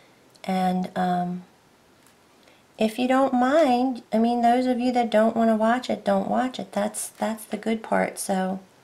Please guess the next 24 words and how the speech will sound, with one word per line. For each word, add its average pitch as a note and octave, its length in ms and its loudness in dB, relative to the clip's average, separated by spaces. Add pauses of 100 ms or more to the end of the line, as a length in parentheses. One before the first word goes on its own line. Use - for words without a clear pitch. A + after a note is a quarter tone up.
(680)
I G#3+ 40 -6
mean, G#3+ 140 -4
I A3 140 -2
could, C4+ 300 -8
I B3+ 120 -2
think E4 260 -4
I'll B3+ 140 0
post G3+ 640 -6 (480)
a G3 60 -16
couple G#3 340 -4
more F#3 340 0
painting F3+ 460 -4
videos F3 540 -4 (500)
from G#3+ 260 8
this G3+ 200 8
project. F3+ 440 6
Maybe G3 240 8
I F#3+ 120 12
won't F#3+ 260 8
do G3+ 160 2
the F3+ 120 6
whole F3+ 300 10
entire F3 640 4
angel, F3 580 2